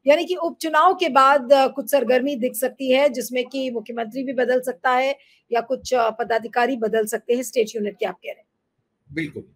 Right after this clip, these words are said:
Speaker 2: पहली
Speaker 1: तो अब
Speaker 2: possibility, अगर आप मेरे से पूछेंगे पहली possibility क्या है, पहली मैं बोलूंगा organization में change, First
Speaker 1: हम्म।
Speaker 2: possibility,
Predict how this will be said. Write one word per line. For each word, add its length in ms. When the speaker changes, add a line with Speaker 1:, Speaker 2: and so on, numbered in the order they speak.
Speaker 2:
पहली 240
Speaker 1:
तो 140
अब 60
Speaker 2:
possibility, 400
अगर 220
आप 60
मेरे 140
से 80
पूछेंगे 340
पहली 280
possibility 520
क्या 160
है, 60
पहली 220
मैं 200
बोलूंगा 280
organization 640
में 120
change, 240
First 220
Speaker 1:
हम्म। 100
Speaker 2:
possibility, 320